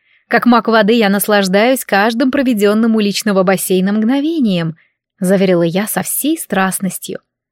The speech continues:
Непременно оборудую дом и себе подобный. У нас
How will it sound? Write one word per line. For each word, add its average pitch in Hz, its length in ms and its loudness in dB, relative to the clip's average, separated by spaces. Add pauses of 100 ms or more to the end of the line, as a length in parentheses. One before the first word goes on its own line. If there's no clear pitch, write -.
(580)
Непременно 240 580 4
оборудую 214 540 4
дом 277 280 4
и 240 60 0
себе 226 240 0
подобный. 175 680 0 (420)
У 269 80 4
нас 302 400 2